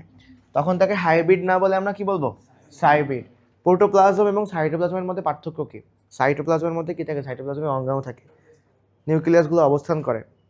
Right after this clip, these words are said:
কিন্তু পুরো নিউক্লিয়াস, সাইটোপ্লাজম, সাইটোপ্লাজমে অঙ্গাণু, কোষঝিল্লি সহ পুরো জিনিসটাকে আমরা কি বলি? প্রোটোপ্লাজম। ঠিক আছে? তো প্রোটোপ্লাজমের মিলন হচ্ছে হাইব্রিড, আর সাই-, শুধু সাইটোপ্লাজম হলে কি হবে?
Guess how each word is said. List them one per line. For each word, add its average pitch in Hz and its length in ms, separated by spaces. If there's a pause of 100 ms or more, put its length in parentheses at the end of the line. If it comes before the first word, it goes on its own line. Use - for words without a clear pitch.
কিন্তু 160 320 (400)
পুরো 208 320
নিউক্লিয়াস, 180 720
সাইটোপ্লাজম, 151 720
সাইটোপ্লাজমে 143 640
অঙ্গাণু, 139 420
কোষঝিল্লি 147 500
সহ 160 240
পুরো 151 240
জিনিসটাকে 151 400
আমরা 160 140
কি 156 120
বলি? 175 240 (360)
প্রোটোপ্লাজম। 135 520 (340)
ঠিক 170 120
আছে? 220 200 (400)
তো 147 80
প্রোটোপ্লাজমের 175 760
মিলন 151 200
হচ্ছে 151 160
হাইব্রিড, 139 440 (160)
আর 120 100
সাই-, 131 280
শুধু 202 260
সাইটোপ্লাজম 160 420
হলে 139 160
কি 147 100
হবে? 170 180